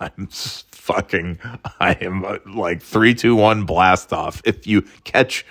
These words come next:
my drift, and I think that you do, um, <sighs> I feel like I'm getting a headache, but I can't tell. It might not be anything at all, and I've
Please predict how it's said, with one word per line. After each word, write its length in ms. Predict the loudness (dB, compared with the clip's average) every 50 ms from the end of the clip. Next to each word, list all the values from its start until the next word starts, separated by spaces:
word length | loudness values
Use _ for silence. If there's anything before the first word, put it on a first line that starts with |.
| -16 _
my 200 | -4 -2 -2 -2
drift, 720 | -2 -4 -4 0 4 4 4 4 2 -2 -12 -16 -16 -16 -16 _ -20 _ _ _ _ _
and 280 | -4 -4 -2 -4 -6 -8 -8
I 160 | -6 -6 -6
think 420 | -4 -2 0 0 0 -2 -2 -2
that 280 | -2 0 0 -2 -6 -8
you 160 | -4 -4 -2
do, 360 | 0 2 2 2 2 0 -2 -8 _ _ _ _ _ -20 -20 -20 -18 -18 -16 -16 -16 -14 -14 -16 -16 -16 -18 -20 -20 _ _ -6
um, 500 | -4 -2 -2 -2 -2 -4 -6 -6 -6 -6 -6
<sighs> 720 | -6 -6 -6 -10 -12 -14 -14 -16 -20 -20 _ _ _ _ -8
I 300 | -4 -4 -4 0 0 0
feel 180 | 0 0 -2
like 100 | -6 -6
I'm 100 | -8 -12
getting 180 | -14 -16 -16 -14
a 80 | -12
headache, 420 | -12 -10 -10 -8 -8 -10 -10 -12 -18 -16 -12 -10 -8 -8 -6 -6 -6 -8 -10 -10 -14 -16 -18 _ _
but 100 | -2 -2
I 60 | -2
can't 280 | 0 2 2 2 2 2
tell. 260 | 2 2 2 2 2
It 80 | 2
might 220 | 2 2 2 2 2
not 220 | 2 0 0 0
be 360 | -2 -4 -4 -4 -6 -8 -10 -14 -16 _ _ _ _ _ _ -8
anything 440 | -6 -4 -4 -4 -4 -2 -4 -4 -2
at 80 | -2
all, 480 | -2 0 0 -2 -4 -8 -14 -18 -20 -16 -12
and 160 | -12 -10 -8
I've 520 | -8 -8 -10 -10 -12 -14 -16 -18 -20 _